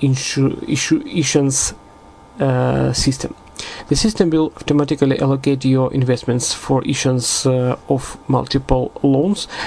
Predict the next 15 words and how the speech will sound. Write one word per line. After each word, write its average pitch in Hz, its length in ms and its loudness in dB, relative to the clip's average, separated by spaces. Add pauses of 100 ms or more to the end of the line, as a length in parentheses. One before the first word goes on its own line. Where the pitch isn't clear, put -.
(120)
by 165 120 4
investing 170 600 0 (320)
not 147 200 2
more 151 160 2
than, 135 320 2 (140)
uh, 127 360 2
five 127 340 -2
percent 135 340 0
to 131 80 2
each 127 160 0 (140)
of 131 180 0
them. 123 240 0 (480)
Thus, 165 240 0
a 139 80 2
reliable, 127 580 0